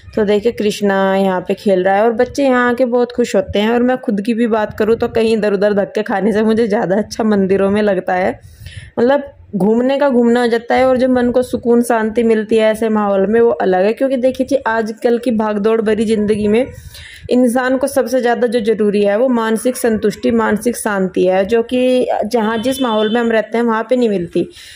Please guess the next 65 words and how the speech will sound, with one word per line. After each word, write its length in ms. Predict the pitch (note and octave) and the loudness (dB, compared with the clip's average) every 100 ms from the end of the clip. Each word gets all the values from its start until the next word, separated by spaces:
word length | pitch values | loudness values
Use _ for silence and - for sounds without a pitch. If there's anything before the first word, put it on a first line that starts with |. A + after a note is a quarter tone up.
| - - | -20 -2
तो 160 | A#3+ A#3+ | 2 4
यहाँ 360 | B3 A#3+ A#3+ A#3+ | 4 2 0 0
का 120 | B3+ | 0
जो 120 | B3+ | 0
माहौल 380 | B3 A3 A3+ A3 | 0 0 0 0
है 60 | A#3 | 2
मंदिर 340 | A#3 A3 A#3 | 2 2 2
वगैरह 300 | A3+ G#3+ G#3+ | 2 2 0
जो 140 | G#3+ A3 | 2 2
यहाँ 240 | G#3 F#3+ | 2 0
के 100 | F3+ | -2
हैं 80 | G#3+ | 0
वो 100 | B3 | 2
इतना 240 | B3+ B3+ C4 | 2 0 -2
शांत 400 | B3+ A#3 B3 B3 | -2 -2 0 2
एरिया 360 | A#3+ A#3 A3+ | 2 2 2
है, 160 | G#3+ A3 | 2 2
इतना 260 | A3+ A#3+ A#3 | 0 0 0
अच्छा 260 | A3+ - | -2 -2
है, 60 | G3+ | 0
मतलब 320 | A#3 C4 C4 | 2 2 0
जाते 360 | A#3+ B3+ C4 C4 | 0 -2 0 0
ही, 120 | C#4+ | 2
अ, 400 | C#4 - B3+ B3 | 0 0 2 2
माहौल 400 | B3 B3 A3+ A3+ | 2 2 2 0
की 160 | A3+ C4+ | 0 0
एनर्जी 420 | A#3 A3+ A3+ G#3 A3 | 0 0 0 0 0
जो 100 | G#3+ | 2
है 120 | G#3+ | 2
वो 100 | D4 | 0
फील 260 | - C4 B3 | 0 0 0
होती 300 | G3 - F3+ | -2 -2 -2
है 60 | |
अपने 220 | F3 F3+ F#3 | 0 -2 -4
आप 180 | F3+ | -4
को, 100 | - F3+ | -6 -2
पॉजिटिव 440 | F#3+ F#3 F3+ F#3 | 0 0 0 0
एनर्जी। 460 | F#3 F3+ F3+ E3+ E3+ - - - - - - - - | 0 -2 -2 -2 -4 -6 -20 -20 -20 -18 -14 -6 -2
तो 60 | |
जब 220 | A3 A#3 | 0 0
भी 120 | G#3+ B3+ | 0 2
मन 220 | B3 A#3+ | 2 0
परेशान 540 | A#3+ A3+ A3 A3 A3 | 0 0 0 0 0
हो 60 | G#3+ | 2
या 120 | A3 | 0
कुछ 220 | A3 A3 G#3 | -2 -4 -2
भी 120 | A#3 | 0
हो 60 | |
तो 120 | A#3 B3 | 0 2
हम 100 | A#3+ | 2
यहाँ 180 | A#3 | 0
पे 100 | G#3+ | -2
चले 260 | A3 A#3+ A3+ | -2 0 0
जाते 280 | F#3+ F3+ - | 0 -2 0
हैं 80 | G#3+ | 0
और 100 | A#3+ | 2
वैसे 280 | B3+ B3 | 0 0
भी 120 | B3 C#4 | -2 -2
चले 260 | C4+ A#3 | 0 0
ही 140 | A#3 A#3 | 2 0
जाते 320 | A3 - G#3 | -2 -2 -2
हैं 60 | G3+ | 0
यहाँ 160 | G3+ | 0
पे, 120 | G3+ | -4
क्योंकि 400 | A#3 A3 - B3 | -2 -2 -2 -4